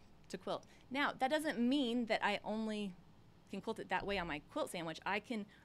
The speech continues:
reposition my quilt sandwich to get it where I need to so I can quilt it the way I want to. So I, I prefer to go vertically. You might find horizontal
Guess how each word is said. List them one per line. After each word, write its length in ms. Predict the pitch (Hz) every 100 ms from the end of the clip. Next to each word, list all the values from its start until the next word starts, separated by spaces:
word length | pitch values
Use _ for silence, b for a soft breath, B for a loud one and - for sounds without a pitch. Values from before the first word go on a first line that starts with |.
| 175
reposition 560 | 202 254 262 233 233 233
my 120 | 196
quilt 280 | - 190 -
sandwich 320 | 190 185 -
to 60 | 185
get 140 | 185
it 80 | -
where 160 | 185
I 40 | 180
need 180 | 175 170
to 140 | 180
so 140 | -
I 60 | 160
can 160 | 160 160
quilt 240 | - 180
it 80 | 185
the 60 |
way 180 | 170 160 -
I 60 |
want 260 | 151 143 135
to. 220 | - 87
So 240 | - 196 165 B B B B
I, 320 | - 226 262 269
I 80 | 220
prefer 360 | 220 220 208 190
to 100 | 185
go 420 | 185 175 170 165 B B -
vertically. 400 | 175 180 160 156
You 160 | 185 233
might 200 | 247 240
find 200 | 254 247
horizontal 640 | 269 226 226 196 208 220